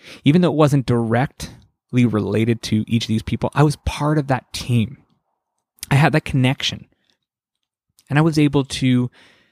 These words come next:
have that sense of belonging. I wasn't getting paid. They didn't even pay for my flight, I think, the second year. I think the first year they paid for your flight and they gave you a small per diem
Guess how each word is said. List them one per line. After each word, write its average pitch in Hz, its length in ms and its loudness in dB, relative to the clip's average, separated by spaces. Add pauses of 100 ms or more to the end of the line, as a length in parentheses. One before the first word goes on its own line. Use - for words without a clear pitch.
(120)
have 147 340 -2
that 135 260 0 (240)
sense 135 440 0
of 113 360 0
belonging. 110 800 0 (1040)
I 104 100 -2
wasn't 156 280 2
getting 180 180 4
paid. 113 420 -6 (1040)
They 120 100 -2
didn't 156 360 2
even 139 260 0
pay - 280 -2
for 139 120 -6
my 113 140 2
flight, 117 320 -2
I 110 80 0
think, - 240 -4
the 101 100 -4
second - 380 -4
year. 104 80 -2
I 104 40 -2
think 180 160 -4
the 196 60 -6
first - 360 0
year 104 80 2
they 92 100 0
paid 120 300 -2
for 110 320 2 (520)
your 117 100 0
flight 110 600 -2
and 113 140 0
they 110 60 0
gave 117 240 -4
you 120 340 -2 (340)
a 117 100 -2
small 139 380 2
per 131 240 2
diem 104 520 0